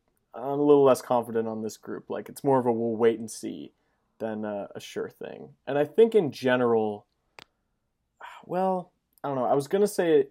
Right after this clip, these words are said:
I think we're gonna be replacing more guys on defense than offense, but I think it's that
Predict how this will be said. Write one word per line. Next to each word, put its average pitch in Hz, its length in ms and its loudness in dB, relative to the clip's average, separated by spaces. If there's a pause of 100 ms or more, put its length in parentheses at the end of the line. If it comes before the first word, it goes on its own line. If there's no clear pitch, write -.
I 131 80 -4
think 139 220 -6
we're 139 100 -8
gonna 131 160 -4
be 123 160 -4
replacing 123 580 -4
more 123 200 -4
guys 120 300 0
on 110 180 -8
defense 135 600 -8
than 117 200 -12
offense, 160 640 -8
but 117 360 -6 (760)
I 131 100 -4
think 180 360 -8
it's - 220 -4
that 139 300 -2